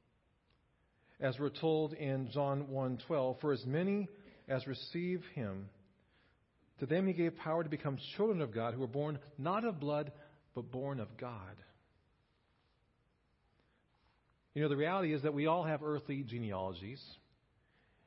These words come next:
In it, after a few generations, we're gonna be forgotten. We, we're, we'll be a name in a, you know, a, a family Bible, and, but they're not gonna know us.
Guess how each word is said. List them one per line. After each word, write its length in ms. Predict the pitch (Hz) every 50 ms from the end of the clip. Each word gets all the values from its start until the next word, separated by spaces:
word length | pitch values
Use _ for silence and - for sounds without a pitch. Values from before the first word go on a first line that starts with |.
| _ _ _ _ _ _ _
In 120 | - 151 156
it, 120 | 170 165
after 640 | 165 165 170 160 - - 170 160 156 151 151 147 - - - - - - _ _ _ _ _ _ _ _ _ _ _ _ -
a 60 | 170 - - - _ _
few 160 | - 196 202 185
generations, 760 | 151 160 143 127 113 110 110 104 - - 123 135 147 - - - - - -
we're 120 | 147 156
gonna 120 | 175 170 135
be 120 | - -
forgotten. 580 | - 110 90 87 92 98 104 - 90 92 95 117
We, 140 | 143 165
we're, 200 | 170 170 165 165
we'll 160 | 165 165 190 185
be 160 | 170 190 185
a 40 | 165
name 360 | 151 147 143 147 156 156 151
in 80 | 143
a, 80 | 143 143 139 131 - - -
you 80 | 147 147
know, 200 | 123 113 120 117
a, 140 | 110 104 98 - - - - - - - - - -
a 80 | 135 120
family 300 | - 151 147 147 165 160
Bible, 500 | 135 131 123 123 120 117 131 147 143 123 - - - _ _ _ _ _ _ _ _ _ - - _ _ -
and, 340 | - 123 127 131 127 127 123
but 180 | 127 160 160 -
they're 80 | 180 180
not 160 | 190 190 -
gonna 160 | 143 135 117
know 380 | 110 107 107 117 135 139 110 92
us. 200 | 95 110 113